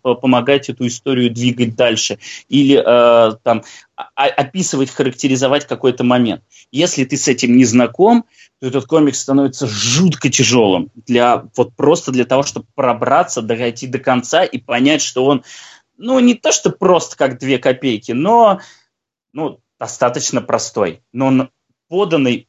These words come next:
максимально сложно и, эм, с, безусловно, с большим уважением к, там, к королю.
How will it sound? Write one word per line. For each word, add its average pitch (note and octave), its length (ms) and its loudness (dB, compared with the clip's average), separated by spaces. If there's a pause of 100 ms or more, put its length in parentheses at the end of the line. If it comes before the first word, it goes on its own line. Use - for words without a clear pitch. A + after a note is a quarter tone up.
максимально C#3 680 -2
сложно F3 640 0 (100)
и, D#3 680 -4 (140)
эм, A#2 600 -8 (100)
с, A2+ 140 -12
безусловно, B2 640 2
с A2+ 80 -4
большим A2+ 440 -2
уважением A2 680 -2
к, - 180 -20 (200)
там, E2 140 -20
к - 80 -20
королю. G2+ 500 -2